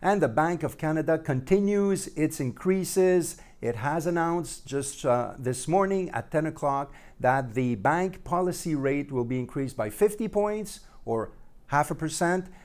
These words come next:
Uh, this rate is now three point seven five percent. It's the sixth consecutive,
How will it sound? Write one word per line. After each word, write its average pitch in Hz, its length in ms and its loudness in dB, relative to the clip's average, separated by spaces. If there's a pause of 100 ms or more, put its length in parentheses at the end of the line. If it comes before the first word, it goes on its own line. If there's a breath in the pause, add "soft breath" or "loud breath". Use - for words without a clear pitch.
(200 loud breath)
Uh, 113 240 2
this 127 320 0
rate 135 300 2
is 117 180 -2
now 131 260 0
three 185 480 0
point 151 440 -4
seven 156 400 -2
five 139 360 -4
percent. 123 520 -6
It's 135 240 -2
the 123 120 -2
sixth - 680 4 (220 soft breath)
consecutive, 165 840 -2